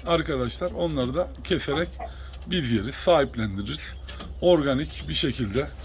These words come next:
besleyeceğiz. Bunlar dışarıya gidecek ama şu anda değil. Evet arkadaşlar, çekmiş olduğumuz videoları beğenmeyi, abone olmayı ve yorum atmayı lütfen unutmayınız. Güncel videolardan haberdar olmak istiyorsanız bildirim zilini açmanız yeterlidir.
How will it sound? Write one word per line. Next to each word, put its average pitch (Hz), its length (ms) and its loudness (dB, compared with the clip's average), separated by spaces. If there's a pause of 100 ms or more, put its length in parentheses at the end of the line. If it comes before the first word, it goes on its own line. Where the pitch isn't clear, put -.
(100)
besleyeceğiz. 139 580 0
Bunlar 139 340 2
dışarıya 151 380 0
gidecek 143 400 0 (140)
ama 151 200 2
şu 156 200 4
anda 120 300 2
değil. 101 180 0 (760)
Evet 208 280 10
arkadaşlar, 175 760 6 (140)
çekmiş 175 360 0
olduğumuz 185 440 6
videoları 175 460 6
beğenmeyi, 170 500 2 (500)
abone 151 340 4
olmayı 180 460 6
ve 175 60 8
yorum 175 240 6
atmayı 160 360 0
lütfen 165 240 -4
unutmayınız. 147 720 -2 (640)
Güncel 170 400 4
videolardan 165 560 2
haberdar 160 440 0
olmak 165 320 0
istiyorsanız 165 640 -4
bildirim 160 380 -4
zilini 160 220 -4
açmanız 160 460 -4
yeterlidir. 147 680 -2